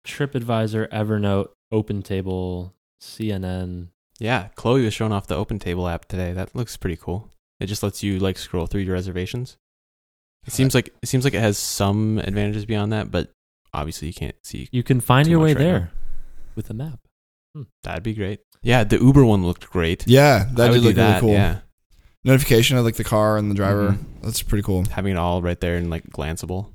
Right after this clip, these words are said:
Speaker 1: I feel like I'm, I'm grossly underestimating how valuable that stuff is to people.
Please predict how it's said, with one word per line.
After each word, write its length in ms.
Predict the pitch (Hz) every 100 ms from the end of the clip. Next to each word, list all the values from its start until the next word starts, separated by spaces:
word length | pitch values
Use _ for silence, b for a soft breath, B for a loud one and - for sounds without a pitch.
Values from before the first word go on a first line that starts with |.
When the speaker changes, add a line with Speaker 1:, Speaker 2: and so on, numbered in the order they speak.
| _ _ _ _ _ _ _ _ _ -
Speaker 1:
I 60 |
feel 180 | 120 175
like 160 | 190 190
I'm, 280 | 151 123 - -
I'm 360 | - 123 113 104 _ - _ 135
grossly 560 | - 127 127 - 139 123
underestimating 680 | 113 110 107 - 113 104 98
how 140 | 101
valuable 360 | 98 95 92 92
that 140 | 95 -
stuff 220 | 98 101
is 140 | 107
to 60 | -
people. 380 | 104 - -